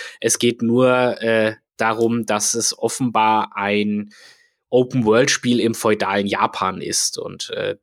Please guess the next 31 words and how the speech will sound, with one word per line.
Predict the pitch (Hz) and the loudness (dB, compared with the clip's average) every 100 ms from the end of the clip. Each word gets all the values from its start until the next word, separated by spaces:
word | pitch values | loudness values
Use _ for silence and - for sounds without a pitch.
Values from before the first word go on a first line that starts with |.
| - | -4
da | 95 104 | -2 -2
fallen | - 104 104 | -2 0 0
einem | 101 | 2
ja | 104 | 2
dann | 104 | 0
gleich | 104 98 - | 0 -2 -2
so | |
Sachen | 104 104 104 107 | 0 -2 -2 -4
an | 104 104 | -2 -4
wie | 101 104 | -4 -2
Tenchu, | 107 135 - 131 127 131 _ - | 0 0 0 2 2 0 _ -6
ähm, | 110 110 110 110 107 - | -4 -2 -2 -4 -6 -10
und, | 104 104 104 - - - | -10 -8 -4 -4 -4 -10
äh, | - _ _ | -18 _ _
Schleichen | - - 95 120 - 113 113 107 | -2 0 2 2 2 0 2 -2
und, | 101 101 101 - - 101 | -6 -12 -10 -10 -10 -6
äh, | 101 101 98 - - - - - _ | -4 -4 -6 -12 -20 -20 -20 -20 _
Assassinen | - - 104 - 123 127 123 | -4 -2 0 2 2 2 0
und | 113 | -2
so. | 113 117 117 117 - - - - | 2 4 4 2 -10 -20 -20 -6
Und | 113 104 _ | -6 -6 _
das | 110 147 - - - _ - | -4 0 0 -2 -4 _ -4
könnte | 139 185 208 175 | 0 2 0 0
tatsächlich | 160 151 - 156 160 160 156 | -2 0 0 0 2 0 0
sehr | - 131 135 | -2 -2 -2
spannend | - 131 175 170 | -2 -2 -2 -2
werden, | 147 156 160 160 156 | -2 -2 -2 -6 -6
äh, | 131 131 123 | -4 -6 -2
weil | 117 123 135 135 120 | -2 0 0 -2 -2
meine | 120 117 123 131 127 | -4 -2 -2 0 -2
große | 120 123 139 - 143 131 127 | 0 -2 0 0 2 4 2